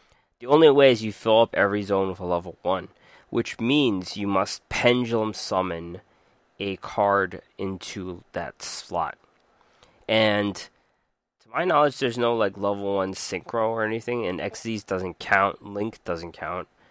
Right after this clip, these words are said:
Maybe you could fuse a level one, that's kinda tricky too. So,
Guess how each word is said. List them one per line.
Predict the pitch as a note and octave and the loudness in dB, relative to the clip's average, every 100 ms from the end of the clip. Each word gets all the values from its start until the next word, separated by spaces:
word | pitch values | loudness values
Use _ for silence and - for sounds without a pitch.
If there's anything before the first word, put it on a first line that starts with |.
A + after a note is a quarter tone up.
| _ _ _ _ _ - | _ _ _ _ _ -2
Maybe | B2 D3+ | 0 0
you | D#3+ | 0
could | C3+ | -2
fuse | - - A2+ B2 C3+ C#3 - - - | -4 -4 2 4 4 2 0 -4 -4
a | C3+ | 0
level | C3 C3 C3 C3 | 6 6 8 8
one, | B2+ C3 C#3 | 10 8 6
that's | A#2+ - | 0 0
kinda | D3 | -4
tricky | - - G#2+ F#2+ | -2 -4 -4 -6
too. | - A2+ E2 | -6 -4 -2
So, | - G2 | 4 4